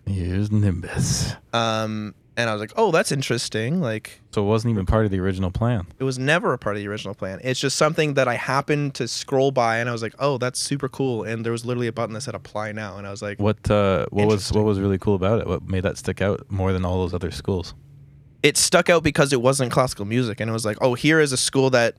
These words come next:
Speaker 2: like, I wasn't, I wasn't looking for producing
Speaker 1: Oh,
Speaker 2: or mixing or
Speaker 1: gotcha.
Speaker 2: anything like that." It was just an ad popped up, and it was like, "Hey, what do you think?" And I was like, "Oh, that's interesting. This is something I've been
Speaker 1: Huh.
Speaker 2: somewhat pursuing for the past two years now."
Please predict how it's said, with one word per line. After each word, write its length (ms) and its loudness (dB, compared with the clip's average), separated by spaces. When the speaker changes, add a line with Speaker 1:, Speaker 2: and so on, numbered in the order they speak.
Speaker 2:
like, 200 0
I 80 8
wasn't, 500 2
I 120 6
wasn't 220 2
looking 340 4
for 260 2
producing 720 2
Speaker 1:
Oh, 100 6
Speaker 2:
or 120 4
mixing 380 2
or 60 2
Speaker 1:
gotcha. 80 2
Speaker 2:
anything 240 0
like 180 -2
that." 200 2
It 120 2
was 140 4
just 260 0
an 140 0
ad 320 4
popped 340 0
up, 320 -2
and 140 -2
it 20 -4
was 140 -4
like, 100 -6
"Hey, 320 4
what 100 0
do 80 4
you 40 2
think?" 420 0
And 40 -8
I 40 0
was 60 -2
like, 120 -8
"Oh, 180 4
that's 260 -2
interesting. 380 0
This 140 -2
is 100 -2
something 240 0
I've 100 0
been 380 -2
Speaker 1:
Huh. 120 4
Speaker 2:
somewhat 360 4
pursuing 500 4
for 120 -6
the 80 2
past 320 0
two 100 4
years 320 4
now." 260 -2